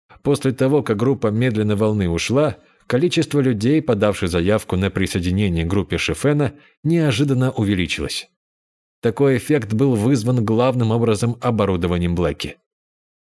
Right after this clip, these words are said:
В это время бронзовое оборудование, безусловно, было доказательством силы эксперта.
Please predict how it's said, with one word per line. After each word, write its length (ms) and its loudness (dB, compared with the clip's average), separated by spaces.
В 60 0
это 220 2
время 400 0
бронзовое 540 2
оборудование, 680 0
безусловно, 800 0
было 280 2
доказательством 800 0
силы 320 2
эксперта. 500 -4